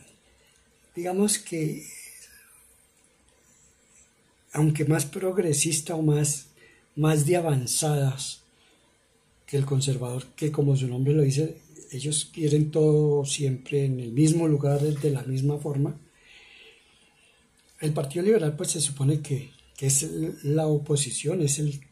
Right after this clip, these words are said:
pero en el, en, en, en la práctica, históricamente,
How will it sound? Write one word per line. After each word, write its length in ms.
pero 540
en 280
el, 360
en, 340
en, 340
en 140
la 140
práctica, 680
históricamente, 1200